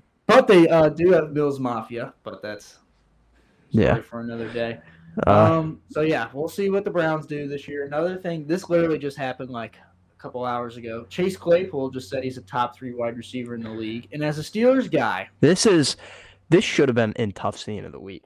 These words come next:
Speaker 1: It's, it
Speaker 2: honestly.
Speaker 1: should have been,
Speaker 2: <laughs>
Speaker 1: but it's, <laughs> I'm just gonna go off on it right here.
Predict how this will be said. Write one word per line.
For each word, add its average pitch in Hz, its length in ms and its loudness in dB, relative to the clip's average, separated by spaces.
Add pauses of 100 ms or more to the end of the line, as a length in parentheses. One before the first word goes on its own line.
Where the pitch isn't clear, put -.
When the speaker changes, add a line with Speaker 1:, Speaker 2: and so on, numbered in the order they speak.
Speaker 1:
It's, 151 340 -6
it - 60 -12
Speaker 2:
honestly. - 100 0
Speaker 1:
should 208 220 -4
have 208 120 -6
been, 185 320 0 (240)
Speaker 2:
<laughs> - 220 -12
Speaker 1:
but 147 420 2
it's, 160 240 -8 (540)
<laughs> - 520 -20
I'm 180 180 -2
just 175 320 -2
gonna 165 200 0
go 160 240 2
off 160 240 -2
on 160 200 -2
it 147 120 -2
right 151 220 -4
here. 139 320 -6